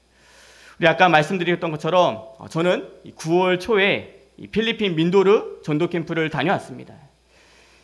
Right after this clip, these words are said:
이 민도르 예언교회에 가서 이 삼 박 사 일 동안 거기에 있으면서 이 중직자들과 또 성도들과 렘넌트들에게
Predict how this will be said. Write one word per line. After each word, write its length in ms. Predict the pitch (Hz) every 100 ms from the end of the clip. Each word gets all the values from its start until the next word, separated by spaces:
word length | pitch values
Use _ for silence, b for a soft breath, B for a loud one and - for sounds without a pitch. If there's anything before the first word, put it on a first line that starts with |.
| _
이 60 | 180
민도르 640 | 180 208 247 240 233 226
예언교회에 500 | 170 185 214 208 202
가서 420 | 170 147 208 147
이 80 | 113
삼 180 | 131 226
박 160 | 220 -
사 160 | 147
일 200 | 156 208
동안 400 | 208 190 208 320 - _ _ _ _ _ -
거기에 600 | 160 165 185 180 175 -
있으면서 800 | 151 196 185 147 208 147 95 - _
이 80 | -
중직자들과 920 | - 165 226 233 214 190 180 180 320 - -
또 80 | 147
성도들과 800 | 135 202 208 190 175 180 285 - -
렘넌트들에게 1000 | 156 196 285 208 170 190 196 101 -